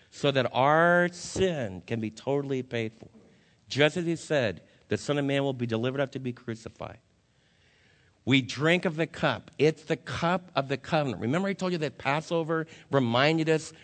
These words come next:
that we were being delivered from Egypt? We go to Sinai into a covenant. Today, you decide, am I part of the people of God under the new covenant? A covenant that fully admits and fully recognizes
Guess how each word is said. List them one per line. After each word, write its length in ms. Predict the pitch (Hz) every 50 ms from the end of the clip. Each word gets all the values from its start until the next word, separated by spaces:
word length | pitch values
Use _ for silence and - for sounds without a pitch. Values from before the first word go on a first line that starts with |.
| - - - -
that 160 | 127 131 113
we 180 | 123 139 151
were 140 | 147 139 135
being 280 | 131 139 147 143 143 131
delivered 840 | 117 123 120 107 98 104 127 147 160 165 185 190 185 190 185 175 - _ - _ _ _ _
from 200 | - 147 143 131
Egypt? 540 | 113 135 156 175 165 165 180 180 175 - - - -
We 180 | 117 131 139
go 160 | 123 139 151 151
to 120 | 139 131
Sinai 520 | 117 - - 170 156 160 170 165 165 160
into 380 | 160 147 151 151 151 - 151 143
a 160 | 147 143 139
covenant. 540 | 131 - 143 139 135 127 107 87 78 - _
Today, 540 | - - 127 139 165 202 208 180 147 104 87 - _ _ _ _ _ _ _ _ _ _
you 280 | - 127 131 175 214 226
decide, 580 | 180 202 190 - - - 127 113 107 95 87 - _ _ _ _ _ _ _ _ _ _ _ _ _ _ _ _ _ _ _ _ _ -
am 180 | - 117 113 117
I 180 | 131 165 196 208
part 240 | 196 - 170 151
of 80 | 139 127
the 80 | 120 113
people 320 | - - 123 120 120 117
of 120 | 110 107
God 480 | - 117 117 113 110 110 107 107 107 113 _ _ _ _ -
under 540 | 123 127 135 135 131 131 127 123 123 120 123 _ _ _ _ -
the 100 | - 117
new 280 | 117 113 117 131 147 147
covenant? 440 | 123 - - 101 92 - - - _ _ _ _ _ - _ _ _ _ _ _ -
A 120 | - 120
covenant 640 | 123 120 - - - 170 175 165 175 175 170 165 160 -
that 260 | 151 135 123 - -
fully 540 | - - - - 180 202 202 208 202 202 180
admits 680 | 165 156 139 147 143 143 151 151 131 107 - - -
and 120 | 110 104 -
fully 380 | - - 165 180 180 190 180
recognizes 920 | 160 143 139 147 147 156 - 147 127 113 110 107 107 104 95 95 92 82 -